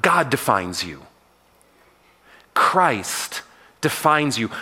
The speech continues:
Christ is who you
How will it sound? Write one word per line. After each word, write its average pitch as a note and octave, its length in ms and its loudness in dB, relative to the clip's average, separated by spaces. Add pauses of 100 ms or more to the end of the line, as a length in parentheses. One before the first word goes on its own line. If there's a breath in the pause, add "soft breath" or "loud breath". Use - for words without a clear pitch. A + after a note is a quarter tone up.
(160 loud breath)
Christ - 1080 2 (500 loud breath)
is B2+ 260 2
who G3+ 600 0 (180 loud breath)
you E3 560 0